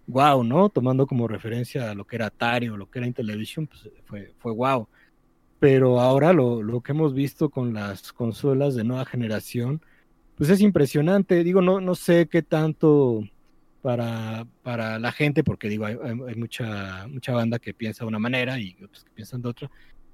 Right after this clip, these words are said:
¿Qué, qué tan importante ya son los, los gráficos? ¿Qué tan importante ya es la capacidad de una consola?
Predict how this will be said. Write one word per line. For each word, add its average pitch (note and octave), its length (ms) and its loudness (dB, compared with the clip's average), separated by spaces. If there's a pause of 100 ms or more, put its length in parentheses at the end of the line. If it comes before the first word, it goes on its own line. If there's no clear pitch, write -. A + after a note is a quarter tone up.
¿Qué, G3 220 4
qué F#3+ 100 4
tan - 160 4
importante D3 1040 2
ya C#3 220 -4
son C3+ 280 -4
los, A#2+ 360 -4
los A#2+ 220 -6
gráficos? E3 720 -6
¿Qué D3 120 -10
tan B2+ 360 -8
importante A2+ 680 -10
ya A2+ 260 -8
es A2+ 340 -12
la A#2+ 140 -8
capacidad G#2 500 -12
de A2+ 60 -8
una G#2+ 140 -10
consola? D3 580 -8